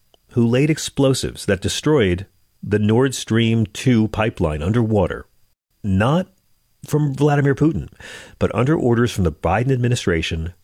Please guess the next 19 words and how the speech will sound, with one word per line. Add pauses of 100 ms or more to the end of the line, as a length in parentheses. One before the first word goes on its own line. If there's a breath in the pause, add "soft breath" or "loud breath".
to
frame (520)
Russia. (640)
Potentially (180)
a
huge
story,
right? (140)
And
again,
I
respect
Seymour
Hersh, (380 loud breath)
but
according
to
the
source,